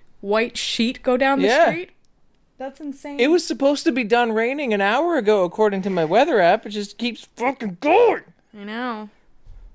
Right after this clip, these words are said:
Speaker 1: It's really
Speaker 2: <laughs>
Speaker 1: nuts, man. It's really nuts.
Speaker 2: I love that I have a job where I have to be out in it all the time.
Speaker 1: <laughs> You, you get
Speaker 2: It's
Speaker 1: paid
Speaker 2: so
Speaker 1: to
Speaker 2: good.
Speaker 1: drive in inclement
Speaker 2: I don't
Speaker 1: weather.
Speaker 2: get paid enough money.
Speaker 1: No, you get paid
Speaker 2: I get paid
Speaker 1: shit.
Speaker 2: nothing.
Speaker 1: These are the times
Speaker 2: Ugh.
Speaker 1: that I'm like,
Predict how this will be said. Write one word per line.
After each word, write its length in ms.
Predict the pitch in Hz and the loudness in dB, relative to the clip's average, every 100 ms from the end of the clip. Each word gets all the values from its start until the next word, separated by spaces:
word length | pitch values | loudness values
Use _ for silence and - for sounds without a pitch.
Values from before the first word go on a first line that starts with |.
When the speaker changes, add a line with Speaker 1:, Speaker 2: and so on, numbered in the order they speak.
| - 165 | -16 -6
Speaker 1:
It's 220 | 170 190 | -2 2
really 480 | 208 208 415 190 185 | 2 2 2 0 2
Speaker 2:
<laughs> 140 | 165 | 2
Speaker 1:
nuts, 400 | 220 233 220 - | 2 -2 -6 -12
man. 320 | 180 165 170 | -10 -8 -10
It's 160 | 185 - | -12 -16
really 500 | 208 240 277 277 247 | -12 -4 -2 -2 -2
nuts. 260 | 202 175 165 | -4 0 2
Speaker 2:
I 20 | |
love 260 | 175 175 | 4 2
that 140 | 175 175 | 2 2
I 40 | |
have 160 | 170 151 | 2 0
a 40 | |
job 340 | 135 139 139 131 | 0 2 2 2
where 120 | 123 | -2
I 40 | |
have 220 | 131 131 127 | -2 -4 -6
to 80 | 127 | -12
be 140 | 113 | -6
out 180 | 113 120 | -6 -6
in 100 | 117 | -8
it 100 | 113 | -6
all 140 | 120 117 | -4 -4
the 120 | 123 | -6
time. 240 | 135 113 - | -6 -2 -2
Speaker 1:
<laughs> 60 | 403 - - - | -4 -8 -16 -12
You, 60 | |
you 60 | 403 | -10
get 140 | 427 175 | -2 -2
Speaker 2:
It's 160 | 170 | 0
Speaker 1:
paid 60 | 403 | -2
Speaker 2:
so 180 | - 302 | -2 -2
Speaker 1:
to 60 | 269 | -2
Speaker 2:
good. 140 | 285 | -4
Speaker 1:
drive 320 | 285 285 311 | -4 -4 -8
in 200 | 311 254 - | -10 -14 -10
inclement 420 | 254 254 - 254 | -8 -8 -8 -2
Speaker 2:
I 40 | 170 | 0
don't 160 | 208 | 0
Speaker 1:
weather. 180 | 247 170 | 0 0
Speaker 2:
get 100 | 165 | 0
paid 220 | 170 156 | -2 -2
enough 400 | 139 139 143 139 | -2 -4 -6 -6
money. 400 | 151 135 117 113 - | -6 -6 -6 -10 -10
Speaker 1:
No, 340 | 220 208 233 | -8 -6 -8
you 180 | 247 262 | -8 -10
get 180 | 330 349 | -10 -4
paid 100 | 143 | -2
Speaker 2:
I 60 | |
get 160 | 151 156 | 0 0
paid 200 | 156 131 | -2 -2
Speaker 1:
shit. 300 | 131 143 165 | -4 -4 0
Speaker 2:
nothing. 840 | 175 160 185 202 - 175 131 123 135 _ _ _ | 0 2 0 -2 -4 -6 -6 -8 -18 _ _ _
Speaker 1:
These 160 | 247 269 | -12 -8
are 100 | 359 | -6
the 80 | 381 | -6
times 400 | - 247 247 247 | -4 -2 0 -2
Speaker 2:
Ugh. 40 | |
Speaker 1:
that 80 | 226 | -4
I'm 100 | 208 | -4
like, 280 | 208 196 - | -2 -4 -8